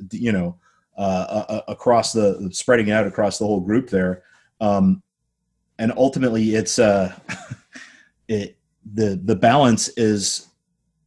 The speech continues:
how, how to figure this out, right? So the stronger you are, the more you can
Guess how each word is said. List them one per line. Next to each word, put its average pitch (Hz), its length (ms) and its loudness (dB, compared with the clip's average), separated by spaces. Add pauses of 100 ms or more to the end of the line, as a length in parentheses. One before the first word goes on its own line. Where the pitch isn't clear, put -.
(680)
how, - 280 -8
how - 160 -8
to 107 80 -4
figure 95 280 -6
this 92 200 -6
out, 90 240 -6
right? 92 240 -8
So 92 380 -6 (640)
the 120 100 -4
stronger 156 460 4
you 123 180 6
are, 127 160 8
the 107 140 2
more 120 420 4
you 117 240 2
can 98 420 0